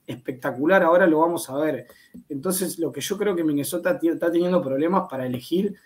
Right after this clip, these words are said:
a qué jugadores libera, porque no está seguro de darle el tiro a los jugadores de rol. Yo creo que Derrick, eh, Jones, eh, junior es el jugador a,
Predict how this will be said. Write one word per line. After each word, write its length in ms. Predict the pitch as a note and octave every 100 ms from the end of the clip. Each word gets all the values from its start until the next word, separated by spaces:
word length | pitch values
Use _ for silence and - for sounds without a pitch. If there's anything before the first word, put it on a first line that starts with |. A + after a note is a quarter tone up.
| _ _ _
a 100 | -
qué 120 | -
jugadores 540 | E3+ F3 C#3 D#3+ F3 B2
libera, 460 | A#2+ D#3 F3 B2 -
porque 240 | B2 -
no 100 | C3+
está 180 | D#3 F3+
seguro 500 | F3 D3+ D3+ E3+ C#3+
de 80 | C3
darle 380 | C#3+ D3 C#3 C3+
el 160 | B2+
tiro 420 | B2+ D3 D#3 C#3+ C3+
a 240 | C3 C3
los 140 | C3+ C3
jugadores 720 | C3 C3 D3 D3+ C#3 B2 - _ _ _
de 160 | C3+ C#3
rol. 360 | C#3 C#3+ B2+ - _ -
Yo 140 | D3
creo 180 | E3 D#3+
que 100 | E3
Derrick, 380 | E3+ F3 E3+ D#3
eh, 320 | D3+ D3 C#3 C#3
Jones, 460 | F3 E3+ E3+ - -
eh, 180 | C#3+ C3+
junior 480 | - E3+ F3 F#3 F3+
es 180 | D3+ -
el 200 | C#3 C3+
jugador 440 | B2+ C3+ C3+ D#3 D3+
a, 300 | C3+ B2